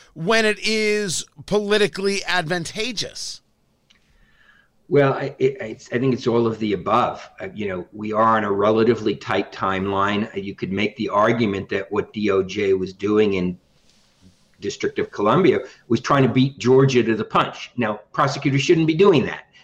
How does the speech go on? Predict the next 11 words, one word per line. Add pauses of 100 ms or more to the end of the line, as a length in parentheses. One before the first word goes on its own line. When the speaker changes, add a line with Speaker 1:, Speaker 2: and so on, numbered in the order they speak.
(120)
Speaker 2:
but
that
might
have
motivated
the
timing
as
much (200)
as
anything.